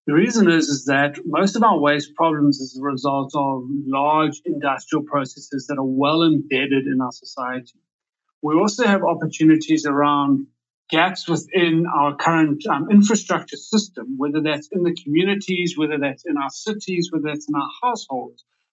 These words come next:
around waste. So the current system and the current infrastructure that we have in place cannot deal with the waste, nor is it dealing with how to change that.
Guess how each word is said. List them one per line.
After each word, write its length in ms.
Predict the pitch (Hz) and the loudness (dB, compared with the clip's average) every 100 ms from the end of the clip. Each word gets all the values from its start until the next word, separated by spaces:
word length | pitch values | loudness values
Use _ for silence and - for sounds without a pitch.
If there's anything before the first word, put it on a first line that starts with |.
| _ | _
around 560 | 156 156 156 156 147 127 | 0 4 6 6 4 2
waste. 480 | 131 110 104 - _ _ _ _ _ | -2 -4 -10 -18 _ _ _ _ _
So 560 | - 175 175 180 190 - - | -2 2 4 2 -2 -14 -4
the 80 | 185 | -2
current 340 | 202 254 269 | 2 2 2
system 880 | - - 208 208 - 123 120 202 - _ _ | 0 -4 -4 -4 -6 -6 -4 -4 -6 _ _
and 100 | 147 | 0
the 60 | 160 | 0
current 280 | 180 196 202 | 0 0 0
infrastructure 680 | 190 180 185 175 160 - 151 | 0 0 -2 -4 -4 -4 -4
that 180 | 143 | -4
we 120 | 147 139 | -6 -4
have 280 | 151 147 | -4 -2
in 200 | 131 131 - | -4 -4 -2
place 460 | 196 165 - - _ _ - | 0 0 -6 -16 _ _ -4
cannot 420 | 170 175 175 - | 0 0 -2 0
deal 300 | 156 151 143 | 2 2 2
with 240 | 135 131 | 0 -2
the 80 | - | -6
waste, 460 | 120 - - _ _ _ _ - | -6 -8 -14 _ _ _ _ -8
nor 360 | 156 196 247 | -4 -2 0
is 160 | 202 - | -2 0
it 140 | 170 | -2
dealing 320 | - 156 160 156 | 2 4 4 2
with 160 | 147 | 0
how 300 | 147 143 156 151 | -2 0 -2 -4
to 140 | 139 | -14
change 460 | - 151 156 151 | -12 -2 0 0
that. 100 | - | -4